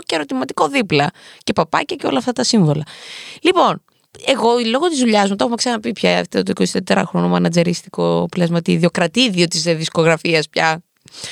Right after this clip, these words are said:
ε, συναναστρέφομαι καθημερινά με πάρα πολύ κόσμο. Μεταξύ άλλων, θα φτάσει η κουβέντα ή θα τη φτάσω την κουβέντα, γιατί είμαι αρκετά εριστικό άτομο και αρκετά προκαλώ βασικά την τύχη μου.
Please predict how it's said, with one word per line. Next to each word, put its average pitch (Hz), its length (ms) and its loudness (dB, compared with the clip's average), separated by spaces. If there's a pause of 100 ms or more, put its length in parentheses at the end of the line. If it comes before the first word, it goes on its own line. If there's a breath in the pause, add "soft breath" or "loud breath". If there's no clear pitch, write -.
(320 loud breath)
ε, 180 640 4
συναναστρέφομαι 294 720 2
καθημερινά 185 500 2
με 226 80 0
πάρα 196 200 2
πολύ 185 140 -4
κόσμο. 143 360 -2 (380)
Μεταξύ 392 440 2
άλλων, 285 520 2
θα - 140 -8
φτάσει 294 320 0
η - 20 -8
κουβέντα 240 540 2
ή 269 80 -2
θα 285 140 -6
τη - 80 -4
φτάσω 247 340 -2
την 190 100 -6
κουβέντα, 175 320 2
γιατί 190 180 2
είμαι 214 100 4
αρκετά 214 280 0
εριστικό 170 460 2
άτομο 156 360 2
και 180 360 2
αρκετά 202 720 0 (580 soft breath)
προκαλώ 220 500 4
βασικά 185 280 0
την 185 160 0
τύχη 165 280 2
μου. 135 220 0